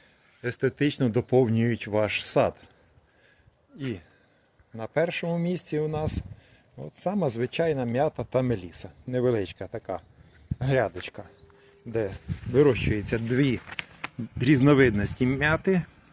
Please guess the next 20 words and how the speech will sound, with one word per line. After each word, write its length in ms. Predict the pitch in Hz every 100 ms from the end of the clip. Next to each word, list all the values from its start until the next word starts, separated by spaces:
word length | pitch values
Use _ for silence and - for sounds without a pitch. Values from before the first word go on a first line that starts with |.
| 110
Ось 260 | 101 - - _ _ - _
сама 320 | - 117 98 95
звичайна 540 | 104 - 127 139 147
м'ята 400 | 147 156 - 151 - - - - - _ -
і 260 | 190 214 180 _ _ 123
меліса. 600 | 131 120 98 - 98 92 - _ _ _ _ _ -
Я 200 | 135 151
думаю, 420 | 127 127 117 110
що 260 | - 117 107 - - - - - - - - -
жодній 380 | 135 151 110 117
людині, 380 | 120 110 95 98
напевне, 440 | 98 120 98 101
не 120 | 107
потрібно 520 | 107 101 113 98 92 - - - - _ _ -
особливо 600 | 107 139 117 123 113 104
їх 260 | 104 104
якось 340 | 113 110 101 117
рекламувати. 680 | 107 117 110 120 175 -
Всі 340 | 110 - 135 113
знають, 580 | 98 117 98 90 -